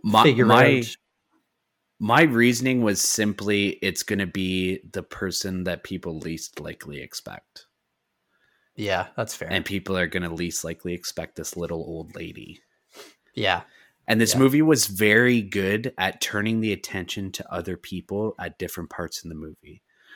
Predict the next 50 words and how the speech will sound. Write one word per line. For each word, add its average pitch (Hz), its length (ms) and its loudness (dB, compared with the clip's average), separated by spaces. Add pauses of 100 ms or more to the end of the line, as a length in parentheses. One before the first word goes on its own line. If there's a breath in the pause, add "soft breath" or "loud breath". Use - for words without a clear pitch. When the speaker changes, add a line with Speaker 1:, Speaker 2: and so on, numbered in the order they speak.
(120 soft breath)
Speaker 1:
Like, 101 320 0
there 113 240 6
was 135 160 8
one 123 180 4
point 120 280 2
where 107 100 4
I 104 80 4
was 98 140 0
like, 92 220 -4
"Okay, 90 340 -4
it's, - 480 -8
it's, - 500 -6
uh, 85 400 -6
the 95 100 -6
young 87 260 -2
woman, 82 280 -6
it's 82 180 -4
Sarah." 85 460 -2 (320 soft breath)
And 98 100 -4
then 98 120 0
there 92 100 2
was 110 80 0
Speaker 2:
Mm-hmm. 120 100 0
Speaker 1:
another 101 140 2
part 95 220 -2
I - 20 0
was 87 120 -4
like, 92 100 -2
"Okay, 87 280 -4
it's 90 180 0
Ben. 82 480 0
Like, 82 320 -10 (100)
this 101 160 0
guy's 104 160 0
Speaker 2:
Yeah. 92 60 0
Speaker 1:
shady 90 680 0
as - 120 -8
fuck." 87 440 -8 (260 loud breath)
Speaker 2:
Mm-hmm. 160 220 2
Speaker 1:
And 110 200 4
there 98 100 2
was, - 360 -2 (140)
later 110 320 6
on 117 120 8
in 107 80 4
the 101 60 2
movie, 98 220 0
I 101 40 4
was 98 120 -2
like, 95 160 -10